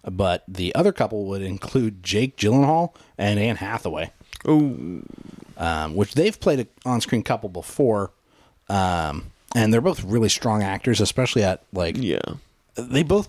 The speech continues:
Speaker 1: do angry and, uh, unstable well. Um,
Speaker 2: Yeah.
Speaker 1: and so I'd <laughs> really like to see them be, like, if it follows the same premise, or, like, Beef is basically about two people who are really poorly adjusted,
Speaker 2: Yeah.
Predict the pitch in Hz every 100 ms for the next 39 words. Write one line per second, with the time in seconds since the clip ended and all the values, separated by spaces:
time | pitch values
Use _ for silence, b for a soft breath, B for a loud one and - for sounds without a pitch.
0 | - 127 107 - 107 107 120 120 92 95
1 | - 92 87 123 110 - - 98 120 135
2 | - 131 139 147 - _ _ B B B
3 | B B _ 107 101 95 98 147 101 95
4 | 113 113 180 175 - 254 185 - 143 -
5 | 147 131 135 123 113 113 104 101 - -
6 | B B B 160 151 143 165 156 123 120
7 | - 135 127 123 113 101 - - 123 98
8 | 92 - - - 123 113 104 - B B
9 | B - 113 131 123 110 101 113 - 107
10 | 104 101 - 107 110 107 98 110 101 98
11 | 104 117 117 104 92 - - 110 104 92
12 | 87 95 95 - 107 - - 143 143 139